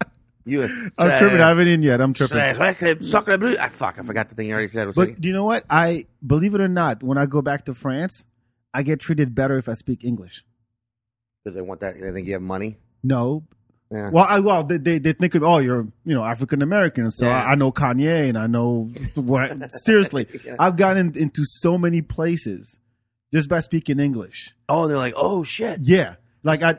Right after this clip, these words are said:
Speaker 2: like,
Speaker 1: Yeah.
Speaker 2: if you go, if you go out in, in Paris, um,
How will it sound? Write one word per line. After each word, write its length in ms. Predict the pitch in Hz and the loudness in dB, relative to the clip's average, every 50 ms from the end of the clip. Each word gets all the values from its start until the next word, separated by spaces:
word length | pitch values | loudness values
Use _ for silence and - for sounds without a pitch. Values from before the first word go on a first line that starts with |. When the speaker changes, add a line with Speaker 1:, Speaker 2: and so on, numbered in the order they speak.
| 175 165 | -4 -6
Speaker 2:
like, 160 | 147 160 160 147 | -4 -2 0 0
Speaker 1:
Yeah. 220 | 147 139 131 120 | 0 0 -2 -4
Speaker 2:
if 180 | 117 - 185 147 | -4 -6 -4 -4
you 80 | 170 156 | -4 -2
go, 380 | 160 196 196 196 190 185 - - | 0 0 2 2 2 0 0 -2
if 160 | 175 - - | -4 -6 -6
you 60 | 156 | -4
go 260 | 139 175 190 185 180 | -2 0 0 0 0
out 160 | 180 175 165 | 0 0 0
in, 140 | 156 147 139 - | 0 -2 -2 -2
in 140 | 143 135 | -2 -2
Paris, 580 | 120 156 170 165 147 123 107 101 - - - - _ _ _ _ _ _ _ _ _ _ _ _ _ - | 0 0 0 0 0 -2 -4 -6 -10 -16 -20 -20 _ _ _ _ _ _ _ _ _ _ _ _ _ -2
um, 440 | 139 131 131 127 123 120 117 120 | 0 2 2 2 2 0 -2 -4